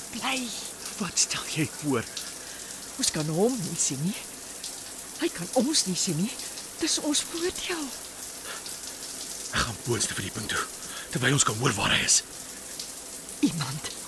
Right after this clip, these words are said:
Speaker 1: Hemel, ek kan dit nie glo, ek sê dit nie. Iemand het dalk van die begin af bo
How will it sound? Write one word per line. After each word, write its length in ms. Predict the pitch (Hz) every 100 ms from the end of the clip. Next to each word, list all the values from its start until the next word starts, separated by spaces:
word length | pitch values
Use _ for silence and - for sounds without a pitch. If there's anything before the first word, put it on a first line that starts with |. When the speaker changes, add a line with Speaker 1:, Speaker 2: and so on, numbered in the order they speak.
| - - - - - - - - - - -
Speaker 1:
Hemel, 380 | 302 233 190 220
ek 140 | 226 -
kan 160 | 208
dit 140 | 190 202
nie 60 | -
glo, 200 | 233 180
ek 120 | -
sê 160 | - 175
dit 200 | 196 185
nie. 80 | 226 - - - - - - - - - - - - - - 302
Iemand 380 | 247 - - - - - - - - - - -
het 120 | 262 -
dalk 280 | 180 214 - - -
van 160 | 214
die 100 | 226 175
begin 480 | - - 294 320 294 -
af 220 | 180 - - - - - -
bo 180 | 269